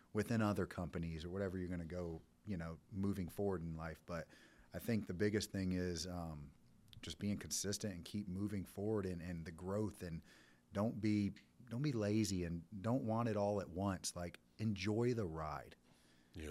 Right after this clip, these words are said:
Speaker 1: I think that's the biggest thing. Enjoy it. Everyone's so hungry to be where I'm at. It
Speaker 2: Yeah.
Speaker 1: took me time to get here. It, it do-, it did not happen overnight. A lot of hard work, seven days a week. It, it took time.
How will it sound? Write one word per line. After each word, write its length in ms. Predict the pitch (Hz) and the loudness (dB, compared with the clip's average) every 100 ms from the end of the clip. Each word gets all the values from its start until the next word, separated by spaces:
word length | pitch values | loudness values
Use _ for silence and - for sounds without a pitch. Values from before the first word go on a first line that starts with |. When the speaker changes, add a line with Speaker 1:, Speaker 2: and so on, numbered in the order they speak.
| 71 | -6
Speaker 1:
I 60 | |
think 240 | 85 113 104 | -2 0 2
that's 180 | 104 - | 0 -2
the 100 | 90 | -4
biggest 280 | 98 90 - | -2 -2 -2
thing. 160 | 92 | -2
Enjoy 340 | 80 76 98 95 | -4 -2 0 0
it. 100 | 80 | 0
Everyone's 420 | 92 110 107 101 | -2 0 0 -2
so 400 | - - 107 104 | -2 -2 -2 -2
hungry 400 | 90 101 95 92 | -2 0 2 0
to 60 | 85 | 0
be 200 | 78 95 | -2 -2
where 220 | 87 87 | 0 0
I'm 180 | 87 82 | 0 -4
at. 180 | 73 67 - - - - _ | -6 -10 -14 -20 -20 -20 _
It 120 | 120 110 | -2 0
Speaker 2:
Yeah. 80 | |
Speaker 1:
took 300 | 113 135 135 | 2 0 0
me 160 | 127 120 | 0 0
time 440 | - - 113 127 | -2 -2 0 2
to 100 | 107 | 2
get 220 | 90 87 82 | 0 -4 -8
here. 260 | 82 69 - - - - - | -10 -12 -16 -20 -20 -16 -4
It, 180 | 104 - | -4 -2
it 220 | 104 113 | -4 -2
do-, 100 | 117 117 | 0 0
it 160 | 110 107 | -2 -2
did 120 | 120 | 0
not 280 | 120 151 107 | 2 0 -2
happen 420 | - 123 - 95 | -4 -4 -2 -2
overnight. 560 | 95 101 104 82 82 85 - - - - _ - - - | 0 0 0 0 -4 -6 -16 -20 -20 -20 _ -20 -14 -6
A 60 | |
lot 400 | 92 92 107 131 | -2 2 4 6
of 100 | 139 - | 4 2
hard 280 | 123 123 | 2 2
work, 320 | 95 82 82 - - | 2 0 -2 -6 -8
seven 480 | - - 107 123 139 | -6 0 2 2 2
days 260 | 127 131 | 4 4
a 80 | 127 | 2
week. 400 | 117 87 82 80 - - | 2 0 -2 -6 -14 -6
It, 160 | 90 - - | -6 -6 -16
it 200 | 101 - | -14 -6
took 300 | - 139 - | -2 -2 -2
time. 460 | - 120 117 71 | -4 0 0 -2